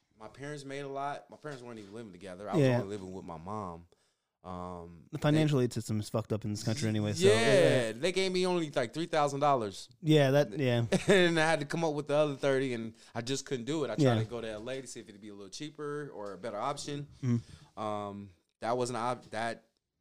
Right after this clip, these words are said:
Speaker 1: that fell through too as well 'cause amda is out there in L A
Speaker 2: Yeah.
Speaker 1: as well.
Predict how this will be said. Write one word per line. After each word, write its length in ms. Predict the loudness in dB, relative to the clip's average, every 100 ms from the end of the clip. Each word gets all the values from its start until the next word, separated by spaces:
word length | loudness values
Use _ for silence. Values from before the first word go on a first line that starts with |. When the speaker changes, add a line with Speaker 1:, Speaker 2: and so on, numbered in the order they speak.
| -12
Speaker 1:
that 160 | -10
fell 200 | -6 -6
through 200 | -6 -8
too 180 | -8 -8
as 100 | -8
well 300 | -8 -6 -6
'cause 160 | -6 -12
amda 280 | -10 -10 -8
is 100 | -8
out 180 | -10
there 120 | -12 -14
in 100 | -12
L 300 | -14 -6 0
A 20 |
Speaker 2:
Yeah. 160 | 0 -2
Speaker 1:
as 180 | -8
well. 380 | -8 -6 -6 -8